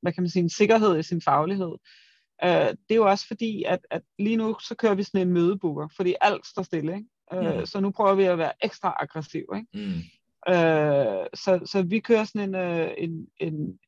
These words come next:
Speaker 1: en mødebooker, som, som ringer ud til, til potentielle kunder. Øhm,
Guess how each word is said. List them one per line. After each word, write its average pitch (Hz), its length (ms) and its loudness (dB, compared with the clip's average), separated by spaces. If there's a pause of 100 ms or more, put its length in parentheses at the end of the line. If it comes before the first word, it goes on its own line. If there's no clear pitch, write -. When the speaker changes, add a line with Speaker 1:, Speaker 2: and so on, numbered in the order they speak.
(260)
Speaker 1:
en 180 100 4
mødebooker, 196 560 4
som, 165 320 -4
som 160 380 -6
ringer 175 320 2
ud 170 200 6
til, 165 360 -4
til 156 260 -6
potentielle 170 540 -2
kunder. 196 300 2 (680)
Øhm, 160 800 2